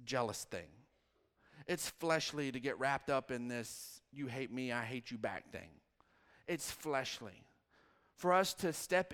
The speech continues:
into the divineness that we are called to, that we're made in the image of our Heavenly Father, we've gotta put that mess aside and let the love of God show up. See, I love how First Corinthians thirteen, the love chapter, begins. It says, "Love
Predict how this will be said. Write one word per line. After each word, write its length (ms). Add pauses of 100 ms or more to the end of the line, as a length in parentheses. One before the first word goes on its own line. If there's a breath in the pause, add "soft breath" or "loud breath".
into 420
the 100
divineness 1000
that 200
we 140
are 60
called 380
to, 160
that 100
we're 100
made 400
in 80
the 160
image 240
of 100
our 60
Heavenly 440
Father, 360
we've 160
gotta 240
put 460
that 240
mess 240
aside 600 (280 loud breath)
and 120
let 180
the 60
love 360
of 160
God 420
show 380
up. 340 (1300 soft breath)
See, 200
I 60
love 340 (320)
how 200
First 260
Corinthians 560
thirteen, 480
the 80
love 240
chapter, 380
begins. 500
It 60
says, 260
"Love 680